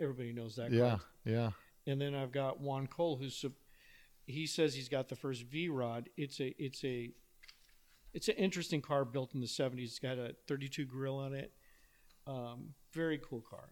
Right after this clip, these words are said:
Speaker 1: Obviously, we have a, a Herbie Bug coming from, uh, Bo Bachman and Dave Sutton of Galpin.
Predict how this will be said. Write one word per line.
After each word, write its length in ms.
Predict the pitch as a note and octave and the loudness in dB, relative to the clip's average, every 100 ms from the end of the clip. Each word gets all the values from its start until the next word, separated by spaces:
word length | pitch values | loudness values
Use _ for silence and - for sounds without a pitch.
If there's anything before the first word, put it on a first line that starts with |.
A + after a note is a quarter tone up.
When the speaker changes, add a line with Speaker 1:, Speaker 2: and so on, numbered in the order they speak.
| - - | -14 -6
Speaker 1:
Obviously, 420 | D#3 D#3 D3 D3+ | -4 -4 -2 -2
we 140 | C3+ | 0
have 160 | C#3 C3 | 0 0
a, 140 | A#2 - - - - - - - | -2 -6 -18 -20 -20 -20 -14 -6
a 60 | C3 | -4
Herbie 640 | A#2 D3 D#3+ D#3 D#3+ D#3+ - _ _ _ _ | 0 2 2 2 -2 -4 -10 _ _ _ _
Bug 300 | C#3+ C#3+ C#3+ | -2 2 2
coming 280 | - D3 D3 | 2 0 0
from, 400 | C#3 C#3 B2+ B2+ | -4 -2 -2 -4
uh, 140 | B2+ A#2+ | -4 -4
Bo 240 | B2 C3 | 0 0
Bachman 460 | B2+ B2+ B2 - B2+ | 2 0 0 -2 -2
and 160 | B2 | -2
Dave 180 | A#2+ A#2+ | -4 -4
Sutton 280 | - C3+ C3+ | -4 -4 -4
of 100 | A2+ | -4
Galpin. 460 | A#2+ B2 B2 C3 | -2 -4 -4 -6